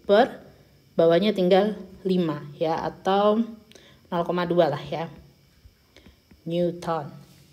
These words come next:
Kita lanjut, F C-nya udah dapat, kemudian dap-, harus nyari W ya. W.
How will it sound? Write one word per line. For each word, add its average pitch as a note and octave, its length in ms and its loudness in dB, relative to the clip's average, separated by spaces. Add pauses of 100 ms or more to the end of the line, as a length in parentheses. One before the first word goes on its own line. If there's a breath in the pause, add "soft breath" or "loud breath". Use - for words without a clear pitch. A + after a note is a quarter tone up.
(680 soft breath)
Kita B3+ 240 2
lanjut, C4+ 400 4
F G#3 160 -2
C-nya B3+ 320 2
udah G#3 160 4
dapat, G#3+ 480 0
kemudian G3+ 320 4
dap-, G#3 320 0
harus F#3 320 0
nyari G3 320 0
W F3 80 2
ya. D#3+ 400 0 (640)
W. E3+ 320 -8